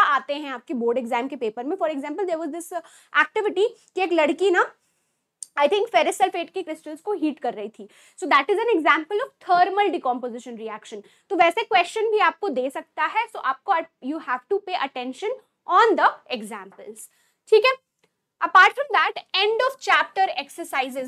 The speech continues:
जितने भी in-text questions हैं, एक्सरसाइज क्वेश्चंस हैं, उसके बाद एग्जाम्पलर क्वेश्चंस हैं, वो जब आप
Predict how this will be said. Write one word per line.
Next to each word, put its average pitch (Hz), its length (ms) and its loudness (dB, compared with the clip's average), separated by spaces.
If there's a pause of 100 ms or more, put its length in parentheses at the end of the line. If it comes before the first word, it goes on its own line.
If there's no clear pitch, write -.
(100)
जितने 392 340 -6
भी 508 60 2 (120)
in-text 330 460 -8
questions 330 460 -4
हैं, 330 200 -6
एक्सरसाइज 349 480 -4
क्वेश्चंस 330 500 -2
हैं, 339 80 2
उसके 320 220 -6
बाद 311 220 -2
एग्जाम्पलर 285 640 0
क्वेश्चंस 349 500 -2
हैं, 427 100 2
वो 330 320 2
जब 466 120 0
आप 453 140 2